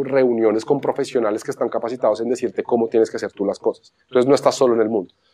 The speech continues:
Entonces esto, esto lo tienen los planes tanto vitalicios como no vitalicios, pero eso es para que lo tengas presente. Y ya al final ya tienes como todo eso, eso lo redactas, cómo vas a hacer tu seguimiento, cómo vas a hacer tus recursos humanos, cómo va a ser tu documentación, cómo va a ser la aceptación de cliente,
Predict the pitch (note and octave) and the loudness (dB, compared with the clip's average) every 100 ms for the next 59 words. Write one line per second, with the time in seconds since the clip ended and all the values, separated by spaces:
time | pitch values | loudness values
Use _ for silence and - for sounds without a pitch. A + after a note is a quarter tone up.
0 | _ _ - A#2 B2+ - _ - G#2+ D3 | _ _ 4 4 4 -2 _ 0 0 0
1 | D3 D#3+ - F3 D#3+ C3+ C#3+ C#3+ B2+ A2 | 0 0 4 4 6 4 4 2 2 2
2 | - A#2+ A#2+ A#2+ A2+ A#2 C#3 G#3+ D3+ B2+ | 2 2 4 2 2 0 -2 -4 -6 -2
3 | G#2 A2 E3 C3 F#3 D#3+ B2 D#3+ - B2+ | -2 -2 -2 -4 -2 0 0 0 -4 -4
4 | C#3+ B2+ G#2+ F#2+ A2+ F#2+ - _ _ _ | -2 -4 -4 -8 -12 -14 -18 _ _ _
5 | _ _ _ _ _ _ - E3+ E3+ F#3+ | _ _ _ _ _ _ 2 4 6 6
6 | A3 - - - F3 E3+ G3 F3+ D#3 E2+ | 4 -6 -16 0 0 2 0 2 0 -2
7 | A#2+ G#2 - A2+ A#2+ - C#3+ - A2 A2 | -2 -2 0 -2 -2 -4 -6 0 0 2
8 | C3+ C3+ E3 C3+ A#2 C3+ C#3+ G#2 G#2+ C3 | 2 2 -2 -2 -4 -2 2 2 2 0
9 | F3 D#3 B2 A2 A#2+ B2 - B2+ C3 G2 | -4 -8 -6 -6 -6 -10 -14 -12 -10 -6
10 | A2+ E3+ E3 - A2 G#2 A#2 B2 C3 C3 | -2 -2 -2 -10 -10 -8 -8 -6 -6 -6
11 | G#2 G2+ A#2 D3+ E3+ E3+ - - - B2+ | -8 -10 -2 0 0 -4 -16 -20 -4 2
12 | A#2 B2+ C3+ C3+ C#3 B2+ C3+ B2 - C#3 | 2 2 -2 0 2 2 0 -2 -4 2
13 | E3 C#3 B2+ A#2 C3 B2+ C3+ B2 A2 F#2+ | 2 2 -2 -2 -2 -4 -4 -6 -6 -10
14 | G2 D#3+ E3+ E3+ | -2 0 2 2